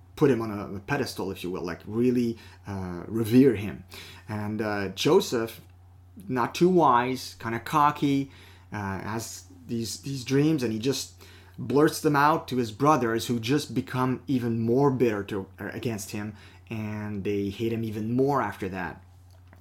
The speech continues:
because he was already Jacob's favorite, and now he comes out of his tent and says, "Hey, guys,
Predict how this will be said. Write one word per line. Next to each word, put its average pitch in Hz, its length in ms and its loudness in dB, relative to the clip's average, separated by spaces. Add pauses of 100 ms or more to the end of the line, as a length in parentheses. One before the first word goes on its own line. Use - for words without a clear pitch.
because 131 240 -2
he 139 60 2
was 135 160 4
already 135 440 4 (320)
Jacob's 131 380 6
favorite, 131 480 4 (640)
and 123 260 2
now 156 220 6
he 135 180 6
comes 123 320 -2
out 131 280 4
of 113 80 -4
his 113 180 -2
tent 156 320 0
and 120 120 0
says, 123 220 -2
"Hey, 180 200 4
guys, 151 600 2